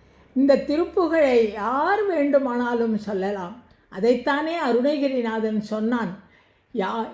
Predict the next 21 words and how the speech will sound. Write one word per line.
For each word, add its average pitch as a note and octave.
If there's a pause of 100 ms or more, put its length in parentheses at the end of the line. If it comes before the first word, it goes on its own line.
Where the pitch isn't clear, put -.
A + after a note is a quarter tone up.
ஏனோரும் E4
ஓதுமாறு" C#4+
என்று A#3
சொன்னான். G3+ (440)
யார் D#4
வேணாலும் D4+
இந்த B3+
திருப்புகழை A#3
பாட G#3
முடியும். F#3+ (840)
வயது A#3+
க-, A3+
வரம்பு B3+
கிடையாது, B3 (280)
ஆண் A#3+
பெண் B3+
பேதம் B3
இல்லை, A3+ (240)
ஜாதி A3+
மதம் C4+
கிடையாது, A#3